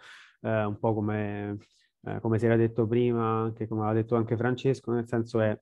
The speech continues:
dare a voi oggi, diciamo, questa tipologia di strumenti e queste conoscenze affinché si possa dare un aiuto concreto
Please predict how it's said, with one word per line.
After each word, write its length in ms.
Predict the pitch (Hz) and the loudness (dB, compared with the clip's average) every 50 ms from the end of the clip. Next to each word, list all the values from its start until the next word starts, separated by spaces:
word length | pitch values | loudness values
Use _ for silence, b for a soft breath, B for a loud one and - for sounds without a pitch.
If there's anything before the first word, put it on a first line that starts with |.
| _ | _
dare 240 | - 127 117 117 110 | 0 4 4 6 6
a 60 | 110 | 4
voi 420 | 107 110 123 127 123 120 117 113 117 | 4 4 4 4 6 6 6 6 6
oggi, 320 | 120 120 120 113 107 113 | 6 4 4 2 0 -2
diciamo, 340 | 110 110 107 127 120 113 110 | -2 -2 -2 -2 -2 -2 -2
questa 260 | 107 110 - - 110 | -2 -4 -6 -8 -6
tipologia 420 | 110 107 107 113 113 117 110 117 113 | -6 -2 0 0 0 2 2 2 0
di 100 | 113 110 | 0 -2
strumenti 560 | 113 - 120 120 120 123 123 120 117 117 113 | -2 -2 -2 -2 0 0 0 -2 -2 -4 -6
e 40 | - | -4
queste 280 | - 117 117 - 120 | -4 -8 -4 -2 0
conoscenze 680 | 113 120 127 143 131 - - 131 120 117 113 117 - | 0 2 2 2 0 0 0 0 0 2 0 -2 -4
affinché 520 | 107 - - - 110 110 - 113 107 107 B B B B B B B B | -8 -6 -6 -6 -8 -2 -2 -2 -2 -2 B B B B B B B B
si 160 | - - 135 | 0 2 4
possa 320 | 120 127 120 117 - 135 | 6 6 4 4 2 4
dare 200 | 127 123 120 120 | 4 6 6 6
un 120 | 120 113 113 | 4 4 4
aiuto 300 | 117 120 131 120 123 113 | 4 4 4 2 2 2
concreto 760 | 127 143 139 135 - 131 123 120 117 113 123 120 117 117 | 2 0 0 2 2 2 2 2 2 0 0 -2 -2 -6